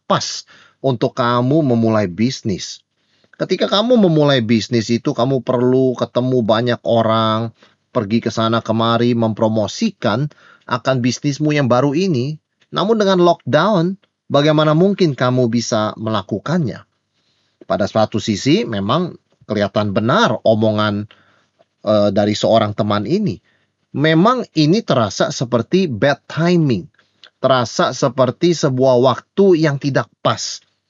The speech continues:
Bagaimana mungkin sebuah bisnis, sebuah usaha yang baru akan mulai, tiba-tiba terhambat oleh karena lockdown, penyebaran covid, kemudian juga keharusan vaksinasi,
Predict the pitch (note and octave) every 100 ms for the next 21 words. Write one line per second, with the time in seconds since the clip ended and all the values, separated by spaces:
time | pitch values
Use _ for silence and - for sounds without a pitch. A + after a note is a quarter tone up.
0 | _ _ _ - C3 C3+ C#3 C3 C3+ C3
1 | D3 B3+ A#3 A#2+ B2 D#3+ C#3+ - C3+ A#2+
2 | A#2+ A2+ G#2+ A2 - B2 A2+ - - A#2+
3 | A2 A#2+ A#2 A2+ - A2+ A2+ A2 A2 G2
4 | G2 A#2 A#2+ A2 A2+ A2+ A#2+ F3+ A3 E2+
5 | _ _ _ _ - A2+ A#2 A2 F#2+ A2+
6 | D3 G3 _ _ _ - B2 - F3 A#3+
7 | C#3+ G#2 _ - A#2 A2+ G#2+ - G#2 F#2
8 | G#2+ B2+ B2+ _ _ _ - F2 G#2+ C3+
9 | - B2 B2 B2 A#2+ A#2+ A#2+ _ _ -
10 | G#2+ G#2 G2 G2+ F#2+ F2 - D3 C#3+ -
11 | C3+ A#2+ A#2 A#2 _ _ - A2+ A2 G#2+
12 | A#2 G#2+ G#2 A2 - G2+ G#2 G#2 - G#2+
13 | - - G3+ G#2 C#3 D3+ - - B2+ A#2+